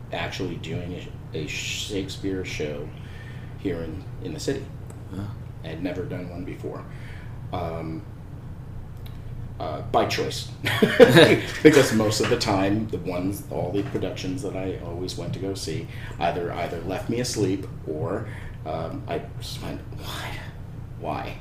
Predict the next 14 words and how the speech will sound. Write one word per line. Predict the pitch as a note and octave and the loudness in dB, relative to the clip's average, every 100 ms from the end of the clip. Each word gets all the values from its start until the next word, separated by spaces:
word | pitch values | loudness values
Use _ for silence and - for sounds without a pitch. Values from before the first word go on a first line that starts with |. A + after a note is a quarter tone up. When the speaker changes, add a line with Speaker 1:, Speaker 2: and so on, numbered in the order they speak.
| - - | -10 -10
Speaker 1:
why, | E2+ E2 - | -6 -4 -4
why | F2 F2+ | -4 -4
is | E2+ - | -4 -6
this | D#2+ | -6
on | E2 D#2 | -6 -6
stage? | - - - - - | -6 -6 -6 -8 -6
I | E2 | -6
don't, | E2+ - | -6 -4
you | F2 | -4
Speaker 2:
Mm. | D#2 | -4
Speaker 1:
know, | D#2 - | -6 -8
it's, | - - - | -8 -6 -8
it's | - | -6
awful." | - - - - | -6 -6 -6 -10